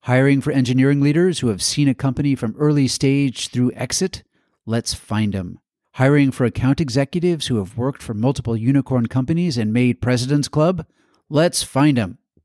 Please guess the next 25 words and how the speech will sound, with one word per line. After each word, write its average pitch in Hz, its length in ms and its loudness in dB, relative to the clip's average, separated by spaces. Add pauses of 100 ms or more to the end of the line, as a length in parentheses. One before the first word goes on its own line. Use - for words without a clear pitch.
Only 185 320 2
Findem 131 440 0
lets 113 240 -4
you 110 60 -6
search - 360 -4
by 104 140 -4
what 131 260 -4
matters 113 560 -6 (100)
and 120 160 -2
uncover 135 480 0
the 123 120 -2
top - 320 -4
talent 123 360 0
no 131 200 2
one 131 160 4
else 110 260 -2
is 101 120 -10
finding. 101 520 -8 (280)
Search - 420 0
like 113 220 -2
never 131 260 2
before, 110 680 -2 (100)
engage 110 580 2
without 120 400 0
limits, 117 520 -4